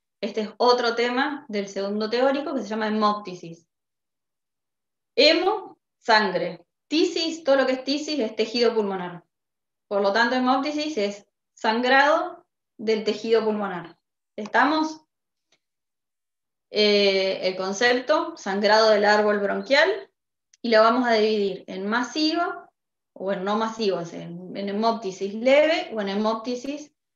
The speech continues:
masiva. Siempre que tengamos un paciente que tosa y nos dice que tose y escupe sangre, tenemos que tener cuidado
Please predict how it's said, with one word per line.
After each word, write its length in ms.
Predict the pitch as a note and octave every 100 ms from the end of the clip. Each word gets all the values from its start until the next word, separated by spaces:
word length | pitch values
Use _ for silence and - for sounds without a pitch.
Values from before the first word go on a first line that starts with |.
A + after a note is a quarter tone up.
| _
masiva. 640 | A3+ G#3 G#3 F#3+ E3 E3+ D#3+ _ _ _ _ _ _ _ _ _ _ _ _ _ _ _ _ _ _ _ _ _ _ _ _ _
Siempre 280 | - D#4 E4
que 80 | D#4
tengamos 340 | B3 A#3+ C4
un 180 | C4+ B3
paciente 800 | B3+ B3 B3+ B3 A3+ G3+ E3 E3+ _ _ _ _ _ _ _ -
que 140 | G#3+
tosa 640 | G#3 B3 C4 C4+ F3+ E3+ -
y 100 | G3+
nos 120 | G3+
dice 300 | A3 A3 A#3+
que 120 | A3
tose 500 | G3+ B3+ C4+ C4+ F#3
y 120 | F3+ F3+
escupe 400 | - A3+ G#3+ B3+
sangre, 760 | D4 D4 C4+ C4+ D#4+ - - _ _ _ _ _
tenemos 340 | B3+ B3 C4 D4+
que 100 | B3+
tener 300 | A3+ G#3+ G#3+
cuidado 440 | F#3 E3 D#3 D3+